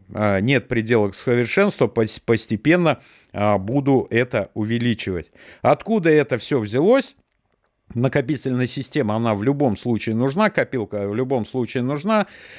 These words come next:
Э, вчера, э, у меня было, э, м,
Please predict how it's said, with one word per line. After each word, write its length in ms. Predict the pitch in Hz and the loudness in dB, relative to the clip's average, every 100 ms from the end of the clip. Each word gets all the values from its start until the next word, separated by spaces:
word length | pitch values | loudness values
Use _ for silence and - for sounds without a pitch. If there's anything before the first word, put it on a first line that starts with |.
| - - | -12 0
Э, 200 | 110 110 | 2 2
вчера, 580 | - 160 170 202 208 - _ _ _ _ _ - | 0 2 4 4 2 -4 _ _ _ _ _ -4
э, 320 | 104 107 104 107 | 2 4 4 2
у 120 | 120 | 2
меня 540 | 131 139 120 92 80 _ - | 2 4 4 2 -4 _ -14
было, 580 | 98 135 185 170 87 - _ _ _ - | -4 2 4 4 2 -2 _ _ _ -8
э, 60 | 107 | -2
м, 640 | 107 104 101 90 101 92 | 0 2 0 -4 -8 -10